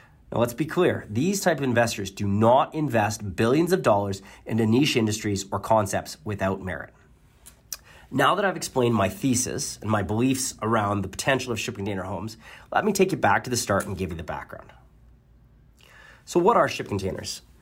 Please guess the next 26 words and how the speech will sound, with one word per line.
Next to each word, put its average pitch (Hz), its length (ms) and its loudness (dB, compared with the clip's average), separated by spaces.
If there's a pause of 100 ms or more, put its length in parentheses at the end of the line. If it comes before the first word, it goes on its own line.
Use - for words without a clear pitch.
(120)
Well, 156 320 2
ship 190 200 -2
containers, 170 440 4
also 120 280 2
known 120 160 4
as 113 120 0
sea 113 220 -2
cans, 90 460 -8 (420)
uh, - 220 2
are 131 80 6
the 127 80 0
metal 135 240 4
structures 120 400 -2
that 120 80 -2
you 113 80 2
often 110 320 2
see 107 180 -4
on 101 80 -2
the 101 80 -2
back 95 300 -2
of 104 40 -8
tractor 120 360 0
trailers 107 400 -2
or - 20 -4
semis, 92 540 -4 (340)
uh, 107 240 0